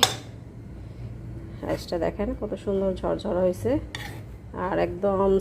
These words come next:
সফট নরম, কোনো ই থাকবে না। একটা আছে ঝরঝরা থাকলে, মানে শক্ত থাকলে কিন্তু এটা ভালো লাগে না, এটা কিন্তু খেতে একটু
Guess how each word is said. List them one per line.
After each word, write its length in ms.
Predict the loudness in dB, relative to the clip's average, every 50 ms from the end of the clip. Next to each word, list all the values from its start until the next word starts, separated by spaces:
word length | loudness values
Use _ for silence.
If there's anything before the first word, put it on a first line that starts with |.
| 4 2
সফট 440 | 4 6 6 6 6 4 0 -2 2 4 4
নরম, 280 | 6 6 4 4 2 2 0 -4 -10 -12 -12 -12 -12 -14 -14 -16 -16 -16 -16 -16 -14 -12 -12 -12 -12 -12 -12 -12 -14 -14 -14 -14 -14 -14 -14 -14 -12 -12 -10 -8 -8 -8 -10 -8 -4
কোনো 200 | 0 2 2 4 4 4 2 2 2
ই 20 | 0 2 0
থাকবে 260 | 0 0 0 0 0 0 0
না। 60 | -2 -4 -8 -12 -12 -12 -10 -10 -10 -10 -12 -12 -12 -12 -12 -12 -12 -12 -4 -2 -2 -2
একটা 160 | 4 6 6 6
আছে 160 | 8 6 4 4 6
ঝরঝরা 500 | 8 8 6 8 8 8 8 10 10 10 10 10 8 6 4 0 -8 -10 0 2
থাকলে, 280 | 2 4 6 6 8 8 8 8 8
মানে 120 | 10 10 10 10 8
শক্ত 240 | 6 4 4 4 6 8 8 8 6 4 -2 -10 -14 -14 -14 -14 -14 -10 0 0
থাকলে 200 | 2 4 4 4 4
কিন্তু 140 | 4 4 6 6 8
এটা 100 | 8 8 8 6
ভালো 140 | 6 8 8 8 8
লাগে 160 | 6 6 4 4
না, 60 | 2 0 -4 -8 -12 -14 -16 -14 -14 -16 -16 -16 -16 -16 -16 -16 -8
এটা 120 | -4 0 2
কিন্তু 140 | 4 4 4 4 6
খেতে 240 | 6 6 8 8 6 6 6
একটু 240 | 4 2 6 8